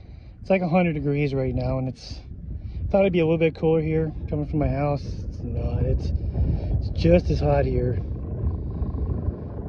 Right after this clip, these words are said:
The breeze seems to be coming off of, comes from the ocean, but it's not cold.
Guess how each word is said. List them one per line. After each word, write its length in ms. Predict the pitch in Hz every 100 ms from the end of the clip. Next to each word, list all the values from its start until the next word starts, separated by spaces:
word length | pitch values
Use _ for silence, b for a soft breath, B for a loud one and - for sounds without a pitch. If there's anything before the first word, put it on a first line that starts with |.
| - -
The 80 | - -
breeze 300 | 190 226 220
seems 220 | 208 202
to 80 | -
be 60 |
coming 300 | 180 190 180
off 300 | 175 180 185 -
of, 340 | 143 139 139 127 B B B B B B - - - - - - - - - - - - - - -
comes 180 | 190 202
from 180 | 180
the 60 | 156
ocean, 380 | 175 202 - 127
but 100 | 131
it's 140 | -
not 260 | 156 175 165
cold. 400 | 190 175 143